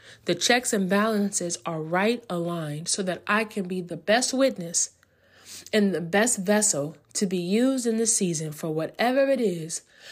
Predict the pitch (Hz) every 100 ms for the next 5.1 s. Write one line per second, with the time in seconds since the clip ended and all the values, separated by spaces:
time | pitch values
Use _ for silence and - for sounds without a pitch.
0 | - - 165 165 170 185 202 185 175 175
1 | 180 170 151 - 196 190 175 170 170 165
2 | 156 156 175 185 - 156 156 165 _ _
3 | _ _ - - - 180 156 - 226 226
4 | 240 190 180 185 180 170 156 - 165 160
5 | 170